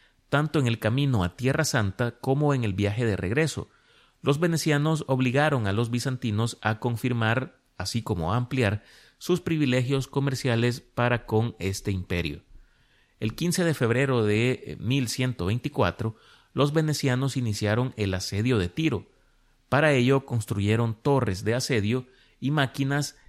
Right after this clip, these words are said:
que podían arrojar piedras para destrozar las murallas de la ciudad. Pero los defensores de Tiro también construyeron defensas para lanzar proyectiles a las torres de asedio.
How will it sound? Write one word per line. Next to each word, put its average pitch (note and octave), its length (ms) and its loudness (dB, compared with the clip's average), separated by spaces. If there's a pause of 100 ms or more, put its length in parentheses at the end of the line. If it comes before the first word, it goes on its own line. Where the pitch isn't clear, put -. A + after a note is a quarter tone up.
(120)
que B2+ 100 -2
podían D3 460 0
arrojar A2 480 -2
piedras A#2+ 420 0
para C#3+ 320 0
destrozar A2 500 -4
las A#2+ 180 -6
murallas A2 380 -2
de B2+ 80 -2
la A#2 120 -2
ciudad. C#3+ 460 -2 (720)
Pero C#3 360 4
los A2 220 0
defensores F#2 640 2
de A#2+ 100 0
Tiro A2+ 540 0
también G2 460 -2
construyeron F#2+ 640 -4
defensas A2 500 -4
para G2+ 220 0
lanzar F#2 440 -6
proyectiles A#2+ 720 -2
a G#2 100 -4
las F2+ 200 -4
torres F2+ 340 -2
de E2 80 -6
asedio. B2 400 0